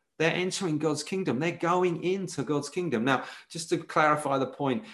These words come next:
he's not saying that they're carrying on living their sinful lives, breaking God's law.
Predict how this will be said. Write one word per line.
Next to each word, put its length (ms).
he's 160
not 180
saying 280
that 100
they're 140
carrying 560
on 260
living 420
their 500
sinful 540
lives, 380
breaking 400
God's 280
law. 260